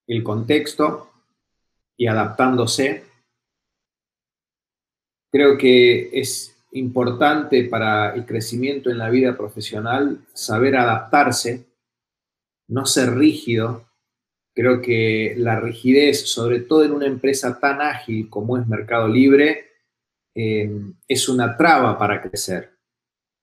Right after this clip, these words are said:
Eh, hay que saber adaptarse, eh, tal vez aprender algo nuevo,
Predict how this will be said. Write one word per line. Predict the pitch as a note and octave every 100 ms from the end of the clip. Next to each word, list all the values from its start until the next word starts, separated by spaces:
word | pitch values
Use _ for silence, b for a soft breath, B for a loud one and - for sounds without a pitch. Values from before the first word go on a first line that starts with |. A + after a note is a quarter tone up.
| _ _
Eh, | G2+ G2+
hay | - C3
que | B2
saber | A#2 A2 B2 B2
adaptarse, | A#2 A2+ - F3 F3 - E3+ E3 - _ _ _ _ _ _
eh, | G#2+ G2+ -
tal | A#2
vez | B2 B2
aprender | A#2 G2+ G#2+ A#2 A#2
algo | A2+ G#2 G#2+
nuevo, | D3 E3+ E3 D#3 D3 C#3+ C#3 -